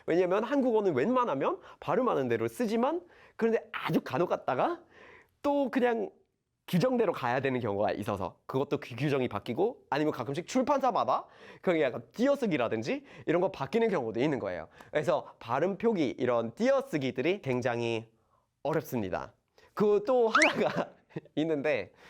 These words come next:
이제 어학당에서 문법을 가르치잖아요. 뭐 은대, 는대를 가르치고 뭐 하지만 뭐, 뭐, 뭐 이렇게 이런 식으로 이제 이런 이제 문법을 가르치는데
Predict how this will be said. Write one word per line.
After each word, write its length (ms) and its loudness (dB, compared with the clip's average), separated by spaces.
이제 140 -2
어학당에서 680 0
문법을 540 0
가르치잖아요. 840 -2
뭐 400 2
은대, 320 2
는대를 400 0
가르치고 600 -2
뭐 260 -2
하지만 640 -4
뭐, 100 -2
뭐, 120 0
뭐 80 0
이렇게 240 -2
이런 220 -2
식으로 220 -2
이제 220 -2
이런 240 0
이제 100 -4
문법을 540 2
가르치는데 760 -2